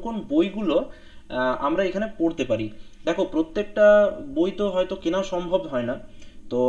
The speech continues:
এখন সুবিধা হচ্ছে অনেক বই পিডিএফ ফরম্যাটে আমাদের available আছে। তো আমি recommend করব যে পিডিএফ ফরম্যাটে যে সমস্ত বইগুলো আছে সেইগুলো তোমরা reference বই হিসেবে ফলো করো, তবে নিজেদের পড়ার স্বার্থে যে main books যেগুলো, সেগুলো এক দুটো তোমাদের কিন্তু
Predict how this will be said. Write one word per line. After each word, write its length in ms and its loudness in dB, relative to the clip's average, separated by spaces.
এখন 160 -2
সুবিধা 300 0
হচ্ছে 240 -4
অনেক 340 -2
বই 140 2
পিডিএফ 360 -2
ফরম্যাটে 440 2
আমাদের 280 0
available 520 2
আছে। 140 -6
তো 80 0
আমি 160 2
recommend 460 0
করব 160 0
যে 60 -6
পিডিএফ 320 -2
ফরম্যাটে 440 -2
যে 60 0
সমস্ত 340 -6
বইগুলো 340 2
আছে 160 -4
সেইগুলো 300 -2
তোমরা 260 2
reference 460 -2
বই 200 -2
হিসেবে 300 -2
ফলো 240 0
করো, 160 4
তবে 260 -2
নিজেদের 300 -2
পড়ার 300 2
স্বার্থে 340 0
যে 140 -6
main 180 2
books 300 -2
যেগুলো, 260 0
সেগুলো 260 0
এক 140 -2
দুটো 240 -4
তোমাদের 320 -2
কিন্তু 180 -4